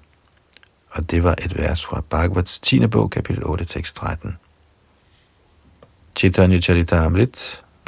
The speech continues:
Adi Lila, tredje kapitel, vers syvogtredive til niogtredive. Shukla Rakta Pita Varana Ei Tina Dyuti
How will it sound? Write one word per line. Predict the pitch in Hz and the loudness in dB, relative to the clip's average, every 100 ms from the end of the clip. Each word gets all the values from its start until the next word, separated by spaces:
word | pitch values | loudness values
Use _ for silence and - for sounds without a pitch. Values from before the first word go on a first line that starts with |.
| - | -6
Adi | 80 82 | -2 0
Lila, | 82 85 | 0 0
tredje | 80 82 | 0 0
kapitel, | 85 85 - 82 82 | 0 -2 -4 -2 -2
vers | 78 82 | -2 -2
syvogtredive | - - 90 - 76 78 | -4 -4 -8 -8 -6 -4
til | 85 - | -6 -2
niogtredive. | 85 - - - 67 73 71 82 - _ - - _ _ - - - - - - - - - - - - _ _ | -2 -2 -6 -8 -6 -4 -4 -8 -12 _ -20 -20 _ _ -20 -20 -20 -20 -20 -20 -20 -20 -20 -20 -20 -20 _ _
Shukla | - - 123 110 120 | -4 2 2 4 4
Rakta | 120 113 - - | 6 4 0 -4
Pita | 95 - 110 95 95 | -4 2 4 4 2
Varana | 107 104 104 95 98 | 2 4 4 4 2
Ei | - 90 85 90 98 87 | 2 2 4 4 4 2
Tina | - 82 82 | -2 -2 0
Dyuti | 82 82 - 92 92 | 0 -4 -4 -4 -4